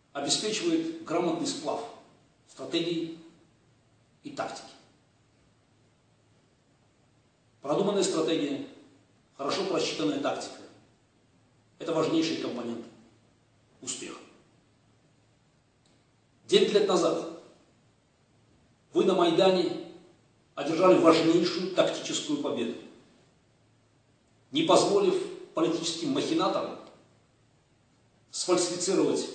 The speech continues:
выборы и тем самым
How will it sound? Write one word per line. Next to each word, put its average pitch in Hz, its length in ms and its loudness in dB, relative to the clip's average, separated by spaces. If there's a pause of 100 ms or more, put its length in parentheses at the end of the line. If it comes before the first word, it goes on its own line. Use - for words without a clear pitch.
(120)
выборы 151 460 0 (1400)
и 160 100 -6
тем 180 140 4
самым - 580 2